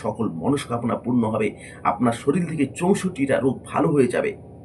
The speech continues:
আর সত্যিকারে যদি চৌষট্টি প্রকার রোগ শরীর থেকে ভালো হয়ে যেত,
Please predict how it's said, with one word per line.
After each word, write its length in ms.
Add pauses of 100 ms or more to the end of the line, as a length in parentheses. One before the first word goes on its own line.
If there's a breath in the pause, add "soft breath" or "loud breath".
(140)
আর 80
সত্যিকারে 540
যদি 280
চৌষট্টি 420
প্রকার 380
রোগ 180
শরীর 280
থেকে 160
ভালো 300
হয়ে 180
যেত, 280